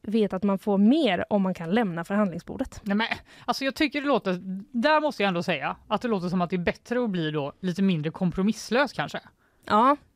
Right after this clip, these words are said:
Speaker 2: Alltså det känns lite, lite fegt att vara så här, "Du, nu har jag packat väskan."
Speaker 1: Ja.
Speaker 2: Och den kommer stå här nu packad under hela det här samtalet.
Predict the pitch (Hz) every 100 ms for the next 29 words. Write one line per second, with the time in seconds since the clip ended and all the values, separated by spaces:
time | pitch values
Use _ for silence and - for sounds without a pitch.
0 | - 185 196 202 214 180 180 175 170 -
1 | 269 208 180 165 165 160 - - 277 -
2 | - - 180 170 170 143 - - 285 294
3 | 311 311 226 - 269 - 233 262 - -
4 | - _ _ 240 254 - - 277 262 240
5 | 311 311 - 330 330 320 185 175 151 214
6 | - 151 - - 233 214 214 277 208 165
7 | 185 196 151 - 175 151 143 - -